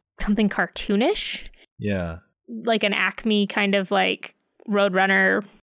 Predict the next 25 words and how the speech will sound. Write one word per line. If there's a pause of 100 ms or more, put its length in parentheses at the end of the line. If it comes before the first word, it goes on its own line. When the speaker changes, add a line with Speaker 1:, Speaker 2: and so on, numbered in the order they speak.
(140)
Speaker 1:
Looney
Tunes
kind
of
s-,
situation,
because
it
is
just, (340)
it
doesn't
seem
as (480)
high
of
stakes (320)
in
some
ways. (240)
There's
less
to
it
than